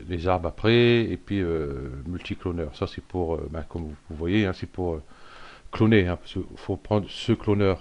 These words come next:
ici, pas le cloneur Mograph, surtout pas. Ok, donc, multiflora. Il y a une mouche, mais il faut qu'elle m'emmerde celle-là. C'est pas possible. Hop, tac. Je sais pas pourquoi il est là, celui-là.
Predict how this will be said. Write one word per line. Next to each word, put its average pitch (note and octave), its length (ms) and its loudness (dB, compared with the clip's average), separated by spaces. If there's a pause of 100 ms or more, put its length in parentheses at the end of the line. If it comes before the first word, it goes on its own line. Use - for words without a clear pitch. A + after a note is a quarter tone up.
ici, A#2+ 400 0 (600)
pas A2+ 160 4
le G#2 80 4
cloneur G#2 420 2
Mograph, F#2+ 440 0
surtout - 260 -10
pas. F2 200 -10 (920)
Ok, - 240 -4 (400)
donc, A#2+ 240 8 (1600)
multiflora. C#3 480 -2 (1500)
Il F#2 80 -4
y D#2+ 40 -2
a - 120 -6
une F#3 200 10
mouche, F3 400 6 (720)
mais G2+ 80 -2
il F#2+ 60 -4
faut - 140 -2
qu'elle A#2+ 160 4
m'emmerde G2 340 0
celle-là. C#2+ 280 -6 (1160)
C'est - 160 -14
pas A#2+ 140 -2
possible. - 360 -10 (460)
Hop, G2 180 -8 (140)
tac. - 260 -10 (280)
Je - 60 -20
sais - 60 -10
pas D#2 140 -10
pourquoi E2 240 -6
il D#2 80 -4
est D#2+ 40 -2
là, G2 100 0
celui-là. - 180 -12